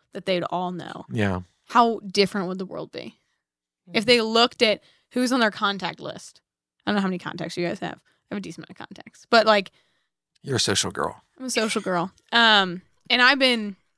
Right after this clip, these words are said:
Speaker 1: I've told the, I think I've told these two about this. This is, like, that it matters that the people who I've interacted in my life, that they know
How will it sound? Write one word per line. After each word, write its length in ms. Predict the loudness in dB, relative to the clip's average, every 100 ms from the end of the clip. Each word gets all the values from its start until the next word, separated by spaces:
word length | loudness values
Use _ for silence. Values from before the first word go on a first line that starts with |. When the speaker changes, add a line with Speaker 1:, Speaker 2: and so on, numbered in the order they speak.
| _ _ _
Speaker 1:
I've 200 | 0 0 2
told 420 | 2 2 2 -4 -10
the, 260 | -6 -6 -8
I 100 | -10
think 140 | -10 -8
I've 40 |
told 320 | -6 -8 -8 _ -8
these 200 | -8 -6
two 100 | -4
about 220 | -4 -4
this. 220 | -6 -6
This 180 | -6 -6
is, 120 | -4
like, 240 | -4 -6 _ _ _ _ _ _ _ _ _ _ _ _ _ _ _ 0
that 160 | 0 4
it 200 | 2 2
matters 640 | 0 2 2 0 -2 -6
that 120 | -10 -6
the 100 | -6
people 380 | -6 -6 -6
who 300 | -4 -4 -4 -4
I've 180 | -6 -4
interacted 440 | -6 -6 -6 -12
in 40 |
my 120 | -12 -8
life, 240 | -8 -8
that 120 | -8
they 100 | -8
know 300 | -8 -8 -12